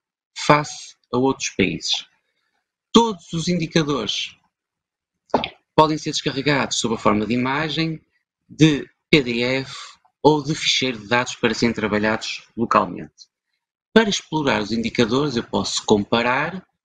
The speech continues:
e filtrar. Neste caso, estou a comparar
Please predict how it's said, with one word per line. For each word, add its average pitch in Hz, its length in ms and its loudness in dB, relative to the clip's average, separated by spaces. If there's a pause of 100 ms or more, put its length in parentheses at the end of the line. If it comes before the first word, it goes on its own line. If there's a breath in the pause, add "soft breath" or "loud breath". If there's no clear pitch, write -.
(380)
e 185 80 6
filtrar. 85 640 -2
Neste 107 280 0
caso, 160 500 0 (320)
estou 143 320 0
a 143 40 -8
comparar 127 720 -2